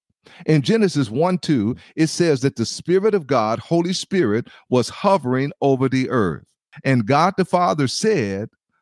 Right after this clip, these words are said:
"Let there be light," and light came by Holy Spirit giving birth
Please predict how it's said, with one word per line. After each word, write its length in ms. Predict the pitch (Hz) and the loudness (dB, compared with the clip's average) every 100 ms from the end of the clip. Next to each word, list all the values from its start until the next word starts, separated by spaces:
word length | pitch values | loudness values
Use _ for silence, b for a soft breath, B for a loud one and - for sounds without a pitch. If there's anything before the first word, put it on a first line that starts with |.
| - | -4
"Let 240 | 123 143 | 0 2
there 140 | 160 | 2
be 160 | 147 165 | 2 0
light," 380 | 151 101 95 120 _ _ _ - | 2 0 -2 -8 _ _ _ -2
and 200 | 113 95 | 0 2
light 300 | 120 151 - | 0 -2 -4
came 540 | 175 165 107 104 110 b b | -2 0 0 0 -2 b b
by 160 | 117 107 | 0 2
Holy 320 | 135 147 139 | 2 0 0
Spirit 480 | - - 139 110 98 | -6 -2 0 0 -2
giving 460 | 120 113 104 90 - | -4 0 -2 -2 0
birth 400 | 165 147 107 | 2 2 0